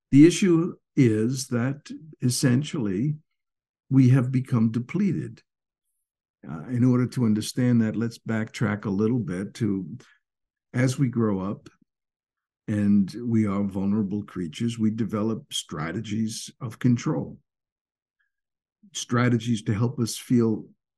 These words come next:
in control and not out of control. If you have a strong foundation, of course, uh, this is a, a, a much less of a task than if you grow up in a troubled home. If you grow up with difficulties, with parents that may have difficulties,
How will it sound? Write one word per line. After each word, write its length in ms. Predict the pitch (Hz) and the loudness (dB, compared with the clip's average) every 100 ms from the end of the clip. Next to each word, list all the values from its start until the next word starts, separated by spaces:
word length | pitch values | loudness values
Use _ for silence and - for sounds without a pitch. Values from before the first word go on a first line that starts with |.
| - | 2
in 220 | 160 170 | 2 2
control 760 | 151 120 95 - 87 90 113 - | 0 0 0 -6 -6 -4 -4 -6
and 180 | 135 104 | -2 2
not 260 | 110 117 110 | 2 0 -4
out 200 | 147 180 | -4 -2
of 200 | 127 - | -4 -4
control. 600 | 87 71 - 76 - - _ _ _ _ | -8 -8 -8 -10 -10 -16 _ _ _ _
If 160 | - | 0
you 80 | 120 | 2
have 120 | 113 | 2
a 60 | 107 | 0
strong 540 | - - 117 113 117 | -2 0 4 6 4
foundation, 880 | 104 - 110 104 98 95 95 - 120 | 2 -2 -2 0 0 -2 -6 -4 -2
of 140 | 127 127 | -2 -4
course, 460 | - 139 151 151 - - _ _ _ | -6 -2 -2 -4 -12 -20 _ _ _
uh, 280 | 143 110 113 | -6 -4 -2
this 260 | 113 127 151 | 0 0 0
is 220 | 123 107 | -2 -2
a, 40 | |
a, 380 | 80 110 78 107 113 - - | -8 -6 -6 -6 -10 -10 -6
a 100 | 110 117 120 | -6 -6 -4
much 380 | 123 127 131 - | 0 2 0 0
less 380 | 117 123 123 | 2 4 2
of 140 | 123 101 | 0 -2
a 40 | |
task 520 | 104 - 113 117 - | -4 -2 0 0 -4
than 160 | - 117 | -2 0
if 180 | 113 - | 0 0
you 100 | 117 | -2
grow 300 | 110 107 107 | 0 0 0
up 160 | 110 | -2
in 100 | 120 | -2
a 60 | 104 | -4
troubled 460 | 107 - 104 101 104 | -4 -4 -2 -2 -4
home. 500 | 107 87 113 127 - _ _ - _ _ _ | -6 -2 -2 -2 -6 _ _ -20 _ _ _
If 160 | - | -10
you 100 | 92 | -8
grow 340 | 98 95 95 95 | -4 -2 -2 -2
up 120 | 98 | -6
with 300 | - 95 - | -6 -8 -8
difficulties, 880 | - 98 - - 101 104 156 151 147 | -8 -6 -6 -6 -6 -6 -2 -2 -2
with 220 | - 71 - | -8 -14 -12
parents 480 | 76 80 101 98 | -10 -4 -4 -4
that 260 | - 98 - | -6 -8 -4
may 160 | 101 104 | -4 -2
have 240 | 107 104 | -4 -4
difficulties, 800 | 117 113 123 113 117 - 151 | -8 -8 -6 -6 -6 -2 -2